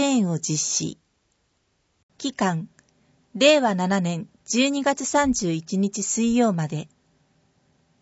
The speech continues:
今回ご紹介した特別企画の詳細は、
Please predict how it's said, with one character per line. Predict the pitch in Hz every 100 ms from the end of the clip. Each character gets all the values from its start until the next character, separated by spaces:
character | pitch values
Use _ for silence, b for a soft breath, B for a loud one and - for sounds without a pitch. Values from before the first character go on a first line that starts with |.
| _ _ _ -
今 | 311 320
回 | - 247 202
ご | 190
紹 | - 254
介 | 262 262 262
し | -
た | 247
特 | 240 208 240
別 | 269 285
企 | - - 262
画 | 214
の | 180
詳 | 165 202 202
細 | - 196 180
は、 | 175 190